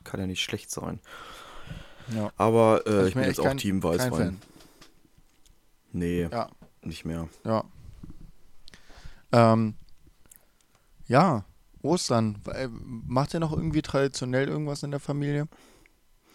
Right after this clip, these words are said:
Speaker 1: Ja, wir lassen uns jedes Jahr ans Kreuz nageln, machen dann Familienfoto und, ähm,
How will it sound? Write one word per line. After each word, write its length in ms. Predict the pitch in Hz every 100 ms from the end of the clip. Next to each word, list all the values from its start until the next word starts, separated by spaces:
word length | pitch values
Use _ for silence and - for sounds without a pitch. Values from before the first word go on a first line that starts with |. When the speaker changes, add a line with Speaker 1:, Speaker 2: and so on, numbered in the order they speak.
| - - _
Speaker 1:
Ja, 140 | - 87
wir 80 | 90
lassen 280 | 92 - 104
uns 260 | 92 -
jedes 320 | 95 98 101
Jahr 120 | 98 92
ans 380 | 92 - - -
Kreuz 400 | - 98 - 104
nageln, 520 | 101 104 104 104 98
machen 260 | 95 101 101
dann 120 | 92
Familienfoto 1000 | - 90 101 107 101 - 101 98 101 98 90
und, 340 | 87 92 - -
ähm, 420 | 90 92 92 90